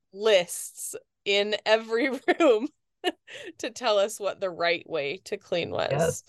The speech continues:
Speaker 1: I think that my rebellion against that rule was that now, I don't even know if it's, I don't know if it's a rebellion or not, but my house is typically fairly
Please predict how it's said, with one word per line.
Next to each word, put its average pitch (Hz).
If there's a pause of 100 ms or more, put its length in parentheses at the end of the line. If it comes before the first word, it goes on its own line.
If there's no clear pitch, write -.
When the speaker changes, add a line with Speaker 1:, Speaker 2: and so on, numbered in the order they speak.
(440)
Speaker 1:
I 214
think 262
that 202
my 196
rebellion 165
against 165
that 175
rule 101
was 175
that - (380)
now, 185 (120)
I 226
don't 349
even 254
know 190
if 190
it's, - (160)
I 196
don't 185
know 165
if 165
it's 165
a 170
rebellion -
or 143
not, -
but - (520)
my 208
house 240
is 190
typically 170
fairly 151